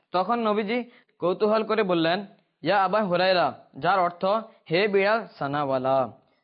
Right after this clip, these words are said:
তিনি বরকতের জন্য নিজের নাম পরিবর্তন করে নবীজির দেওয়া আবু হুরায়রা নামে প্রসিদ্ধ লাভ করেন। আলা হযরতের মূল নাম আহমদ রেজা, তার পিতা ডাকতেন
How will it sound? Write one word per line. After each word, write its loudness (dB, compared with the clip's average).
তিনি 0
বরকতের 0
জন্য 0
নিজের 0
নাম 0
পরিবর্তন -2
করে 0
নবীজির 0
দেওয়া 2
আবু 0
হুরায়রা 2
নামে 0
প্রসিদ্ধ -6
লাভ 0
করেন। -2
আলা 2
হযরতের 0
মূল 2
নাম 0
আহমদ -2
রেজা, 0
তার 2
পিতা -2
ডাকতেন 0